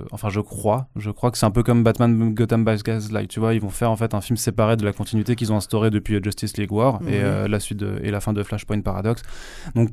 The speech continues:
Speaker 1: peut-être qu'ils vont faire des efforts et mettre plus de moyens et faire un peu comme, euh,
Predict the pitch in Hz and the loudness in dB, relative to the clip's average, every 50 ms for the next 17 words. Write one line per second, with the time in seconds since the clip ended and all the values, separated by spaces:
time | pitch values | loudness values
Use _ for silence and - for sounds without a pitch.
0 | - - 123 120 - 127 127 127 - 123 110 113 110 - - 110 110 113 110 107 | 0 2 2 4 6 6 6 6 4 2 2 2 2 2 2 2 4 6 6 6
1 | 113 107 104 - 123 120 123 123 120 110 107 104 104 - - - 120 107 110 110 | 6 4 4 4 4 6 6 6 6 4 2 2 0 0 -2 -2 0 2 4 6
2 | 117 117 117 120 123 123 117 - 113 104 107 - 117 113 110 - 110 110 110 101 | 6 6 6 6 4 4 2 2 2 0 0 2 2 0 2 2 2 2 2 2
3 | 98 | 0